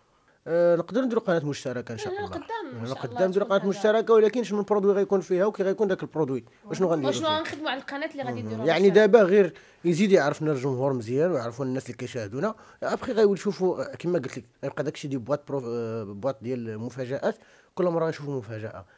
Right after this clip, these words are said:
Speaker 1: حيت، آه، حيت انا من النوع اللي كيصاوب الحو-، الحوايج بلا ما يدير لهم التايزر، بلا ما يدير لهم بيبليسيتي، بلا ما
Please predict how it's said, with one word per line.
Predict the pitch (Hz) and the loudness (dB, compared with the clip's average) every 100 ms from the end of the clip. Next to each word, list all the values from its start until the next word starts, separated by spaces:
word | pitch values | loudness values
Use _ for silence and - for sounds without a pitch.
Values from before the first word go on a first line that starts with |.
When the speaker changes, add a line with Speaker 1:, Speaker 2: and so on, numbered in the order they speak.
| _ _ | _ _
Speaker 1:
حيت، | - - | -12 -6
آه، | 143 135 135 127 123 117 | -2 0 0 -2 -4 -6
حيت | 143 - | -10 -6
انا | 160 170 | -2 0
من | 151 | 0
النوع | 147 202 | 0 0
اللي | 165 160 | 0 0
كيصاوب | 170 - 156 | -6 -2 -2
الحو-، | 120 139 147 | -2 -4 -4
الحوايج | - 147 233 120 | -4 -6 -6 -4
بلا | 165 | -2
ما | 208 | -2
يدير | 175 156 | 0 0
لهم | 151 | -2
التايزر، | 127 - 127 123 165 - - _ 135 | -4 -6 -6 -4 -4 -6 -20 _ -8
بلا | 147 180 | -2 -2
ما | 175 | 0
يدير | 156 147 | 0 -2
لهم | 143 139 127 | -2 -2 -4
بيبليسيتي، | 120 143 120 127 131 117 180 135 | -4 -8 -8 -10 -12 -8 -4 -4
بلا | 123 | -4
ما | 120 | -8